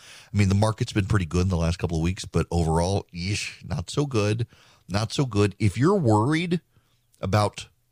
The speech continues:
the ebbs and flows of your retirement savings, consider gold and silver as a way to stop the ebbs and the flows as much as they are.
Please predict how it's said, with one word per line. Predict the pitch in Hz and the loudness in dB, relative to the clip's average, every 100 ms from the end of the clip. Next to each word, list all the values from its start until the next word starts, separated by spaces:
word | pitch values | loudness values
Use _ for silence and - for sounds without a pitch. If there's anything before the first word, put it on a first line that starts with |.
| _ _ | _ _
the | - 101 | -4 -2
ebbs | 104 107 | 0 -2
and | 95 | -2
flows | 98 101 104 | 0 2 2
of | 98 | 0
your | 101 | -2
retirement | 90 98 101 104 | 0 2 2 -2
savings, | - 113 117 120 - - _ - | -2 -2 -2 -6 -12 -20 _ -2
consider | 120 107 - - 120 135 | 0 0 -4 -2 0 0
gold | 123 120 123 | 0 0 0
and | 123 117 | -2 -2
silver | 113 110 110 110 | 0 2 4 2
as | 101 | 2
a | |
way | 92 95 98 98 | 2 2 2 0
to | - 101 98 92 | 0 0 2 0
stop | - - 101 98 | -2 0 0 0
the | - 95 - | -2 -6 -4
ebbs | 95 98 95 | -4 -4 -2
and | 98 | 0
the | 92 | -2
flows | 95 92 92 95 | 0 0 0 0
as | 90 | -2
much | 92 87 90 | -2 -2 -2
as | 92 | -2
they | 87 | 0
are. | 78 76 76 | 0 0 -2